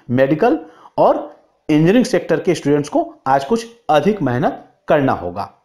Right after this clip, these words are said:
हेल्थ में यदि बात करें तो कुछ पुराने रोग आपको परेशान कर सकते हैं, इसलिए अपने स्वास्थ्य का विशेष ख्याल रखें। लव लाइफ में यदि आज बात करें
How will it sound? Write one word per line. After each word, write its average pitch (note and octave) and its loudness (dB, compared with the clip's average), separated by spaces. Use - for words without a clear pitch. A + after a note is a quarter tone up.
हेल्थ G#3+ 2
में F#3 2
यदि B2 2
बात B2+ 0
करें A#3 0
तो - -10
कुछ E3 -2
पुराने D#3 2
रोग G3+ 2
आपको F3 -2
परेशान G#3 -2
कर D#3 2
सकते F3+ -4
हैं, A3 -2
इसलिए G#3 2
अपने F3+ -2
स्वास्थ्य D3 -2
का D#4 -2
विशेष A#3+ 2
ख्याल F#2+ -4
रखें। F#2 -16
लव F#3 4
लाइफ A3 4
में G#3+ 4
यदि B2 2
आज A2 -2
बात C3 0
करें C4+ -4